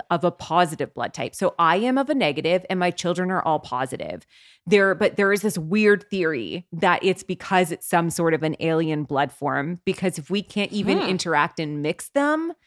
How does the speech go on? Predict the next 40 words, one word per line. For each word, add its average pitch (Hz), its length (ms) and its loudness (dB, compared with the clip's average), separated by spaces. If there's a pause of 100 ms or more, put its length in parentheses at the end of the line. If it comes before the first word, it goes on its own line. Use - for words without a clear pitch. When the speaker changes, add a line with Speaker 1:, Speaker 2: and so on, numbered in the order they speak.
(200)
Speaker 1:
without 180 360 2
creating 175 340 0
antibodies 185 520 -2
that - 120 0
would 151 100 -8
fight - 380 -6
them 165 240 -4
off, 190 560 2
it's 208 160 -2
a, 165 140 0 (420)
it's 214 220 0
such - 260 -2
a 185 60 0
conspiracy - 640 -4
theory. - 160 -2
Speaker 2:
Yeah, 175 100 6
I - 20 2
wanna 190 160 2
go 208 140 6
on 202 100 4
the 180 60 0
record 165 240 0
as 147 160 -4
not 143 320 0
believing 151 320 -2
that 120 180 -2
one. 135 300 -4
Speaker 1:
But 220 200 2
Speaker 2:
Actually, 233 340 0
I 190 80 0
think - 40 0
Speaker 1:
I 196 120 4
Speaker 2:
I'm 214 40 4
an 254 60 6
Speaker 1:
might 254 160 4
be 190 140 4
an 196 80 2
Speaker 2:
A - 20 0
B. - 60 0
Speaker 1:
alien. 170 440 -2